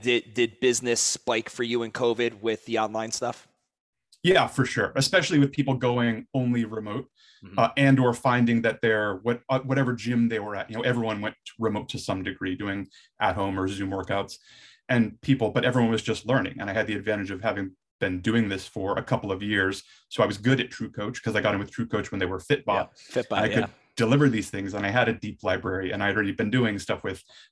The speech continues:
Speaker 2: bands and at-home people. So I had this big, just experience jump. Not like my knowledge is so much better than everyone else's,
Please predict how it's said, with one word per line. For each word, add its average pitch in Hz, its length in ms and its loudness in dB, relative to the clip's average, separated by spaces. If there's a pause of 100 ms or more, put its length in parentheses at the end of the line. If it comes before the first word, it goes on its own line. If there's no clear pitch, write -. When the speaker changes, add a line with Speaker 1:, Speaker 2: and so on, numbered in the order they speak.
Speaker 2:
bands 95 400 0
and 95 120 -2
at-home 95 340 -4
people. 95 300 -6
So - 140 0
I 98 40 0
had 110 140 2
this 95 120 -4
big, 107 500 -2
just 135 240 0
experience 113 640 -2
jump. - 280 -12
Not 110 140 -2
like 107 120 -2
my 98 80 -2
knowledge 95 400 0
is 101 100 -6
so 107 100 -6
much 98 200 -8
better 98 180 -4
than 95 140 -6
everyone 95 220 -6
else's, 92 420 -6